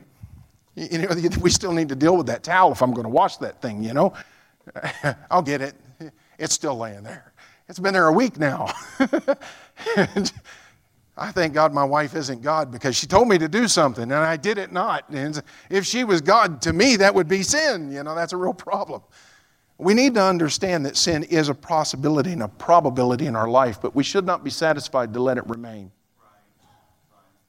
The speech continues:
Romans five, verses nineteen through twenty-one gives us this idea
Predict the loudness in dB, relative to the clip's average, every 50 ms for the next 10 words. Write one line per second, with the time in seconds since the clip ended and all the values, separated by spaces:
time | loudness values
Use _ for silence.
0 | _ _ _ _ _ _ _ _ _ _ _ _ _ _ _ _ _ _ _ _
1 | _ _ _ _ _ _ _ 2 2 2 2 0 -2 0 2 4 4 4 4 2
2 | 0 -2 -2 -4 -6 -6 -6 -6 -6 -6 -8 -8 -8 -8 -6 -8 -10 -10 -4 -2
3 | -2 0 0 0 0 0 0 -2 -6 -10 -12 -6 -4 -4 -4 -4 -6 -8 -6 -8
4 | -8 -4 0 2 2 2 2 2 4 4 6 6 4 2